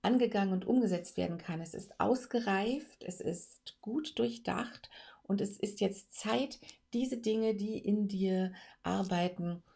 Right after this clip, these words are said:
anderen Menschen mitzuteilen. Es ist noch nicht unbedingt an der Zeit, wie beim Steinbock oder beim Schützen, jetzt sofort aktiv zu werden, aber, also ich, mit aktiv werden meine ich, etwas, äh, zu gründen oder, äh,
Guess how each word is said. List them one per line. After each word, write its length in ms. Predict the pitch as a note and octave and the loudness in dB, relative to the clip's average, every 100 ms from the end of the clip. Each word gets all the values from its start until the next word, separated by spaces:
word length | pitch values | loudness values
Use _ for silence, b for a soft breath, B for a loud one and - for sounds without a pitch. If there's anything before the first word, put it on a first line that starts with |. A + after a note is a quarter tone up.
| b - | b 4
anderen 380 | A#3+ A#3+ G#3 G3 | 8 10 10 8
Menschen 360 | F#3 F3+ F#3 | 6 4 6
mitzuteilen. 720 | A#3+ A#3 F#3 - - C#3+ C#3 F3+ | 6 4 -2 -4 0 2 2 2
Es 100 | E4 | 0
ist 160 | - | -2
noch 100 | D4+ | -2
nicht 200 | D#4 D#4+ | 0 0
unbedingt 340 | B3 A#3+ A3+ G#3 | 2 4 4 4
an 80 | |
der 160 | G3+ G3 | 2 2
Zeit, 360 | - G3 G3 G3 | 0 0 0 0
wie 80 | |
beim 180 | F3 E3+ | -2 4
Steinbock 480 | G3 F3+ F#3+ G3 F3+ | 4 4 4 4 2
oder 160 | - E3+ | -2 -4
beim 140 | E3 | 2
Schützen, 480 | - - - E3 D#3+ | 2 0 -6 -6 -4
jetzt 420 | D#3 - - - | -4 -4 -4 -8
sofort 500 | - F#3+ - A3 - | -6 -4 0 -2 -2
aktiv 440 | F3+ - - B3+ - | -10 -8 -6 -6 -6
zu 180 | F#3+ F3 | -8 -6
werden, 380 | E3 F3+ A3+ B B B _ | -4 -4 -6 B B B _
aber, 520 | F#3+ G3 F3+ F#3 F3+ - B B | -2 2 4 4 4 -4 B B
also 140 | F3 F3 | -6 -4
ich, 140 | - | 0
mit 160 | F#3 - | 0 -2
aktiv 360 | - - G3 | -6 -6 -6
werden 180 | E3+ E3 | -4 -4
meine 240 | E3 D#3+ D#3+ | -2 -2 -2
ich, 140 | D#3 | -6
etwas, 420 | - D#3 D#3 - | -8 -6 -4 -4
äh, 260 | D3 C#3 C3+ | -4 -6 -4
zu 120 | E3 | -2
gründen 580 | D3 B3 B3 - D#3+ D3 | 6 8 8 6 0 0
oder, 400 | D3 D3+ D3+ D3+ B B B B B | 0 0 -2 -2 B B B B B
äh, 520 | D#3+ D3+ C#3 C#3 C#3 | 0 0 0 -2 -4